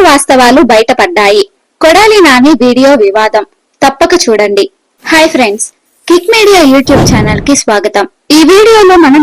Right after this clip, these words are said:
తెలుసుకోబోతుంది వల్లభనేని వంశీ అరెస్ట్, కొడాలి నాని వీడియో వివాదం మరియు వీటికి సంబంధించిన అసలు వాస్తవాలు. వల్లభనేని వంశీని ఎలా అరెస్ట్ చేశారు? ఆయనను హైదరాబాద్ లో అరెస్ట్ చేసి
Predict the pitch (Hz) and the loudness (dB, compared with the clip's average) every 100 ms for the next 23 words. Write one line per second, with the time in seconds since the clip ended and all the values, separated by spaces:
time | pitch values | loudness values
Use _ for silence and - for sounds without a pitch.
0 | 277 220 240 - 285 254 240 226 214 254 | 0 -2 -2 -4 -2 -2 -2 -4 0 0
1 | 320 _ - 254 330 415 427 403 311 349 | -2 _ -4 0 2 2 2 4 4 2
2 | 226 226 - 247 214 233 - - _ _ | 0 -4 -2 -2 0 -2 -4 -12 _ _
3 | 294 302 392 403 349 285 269 294 254 254 | -2 2 2 2 2 2 2 0 0 0
4 | 285 254 226 233 233 233 - _ - 240 | 0 0 0 0 -2 -4 -8 _ -6 -2
5 | 226 240 254 - _ _ 233 311 381 349 | 0 2 0 -2 _ _ -2 0 2 0
6 | 302 262 302 392 359 294 277 294 254 254 | 0 2 2 4 2 2 0 0 -2 -2
7 | 247 208 214 226 208 208 202 - _ - | 0 -2 -4 -4 -2 -2 -4 -6 _ -4
8 | 269 311 466 466 427 349 349 233 233 - | 0 0 2 2 2 4 2 0 -2 0
9 | 277 226 226 - - 254 302 440 392 370 | 0 0 -4 -8 -4 0 2 2 2 0
10 | - 330 320 285 277 254 240 - _ - | 0 -2 0 0 0 0 -2 -4 _ -10
11 | 220 240 269 262 226 294 - - - 311 | -4 0 2 0 0 -2 -4 -12 -2 0
12 | 392 440 392 311 269 311 - - 226 254 | 2 2 2 0 0 0 0 -4 -4 -4
13 | - 233 226 | 0 -2 0